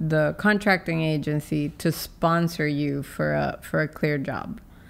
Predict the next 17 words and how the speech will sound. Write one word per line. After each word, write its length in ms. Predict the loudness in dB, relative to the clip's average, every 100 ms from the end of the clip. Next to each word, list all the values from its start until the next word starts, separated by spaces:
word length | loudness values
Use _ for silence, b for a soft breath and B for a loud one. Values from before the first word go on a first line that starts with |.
| B B B B
Sometimes 580 | 2 4 6 4 4 4
they 180 | 4
have 520 | 4 4 4 4 2 -4
to 240 | 0 0
hire 480 | 0 2 4 4 0
somebody 480 | 0 0 2 0 0
with 240 | -2 0
an 140 | -2 0
active 500 | -2 -2 -2 -8 -6
clearance, 480 | -2 0 0 -4 -2
and 120 | 0
you're 160 | 2 2
gonna 220 | 2 0
see 260 | -2 -2 2
that 320 | 2 0 -2
in 280 | -2 0 2
the 300 | 2 2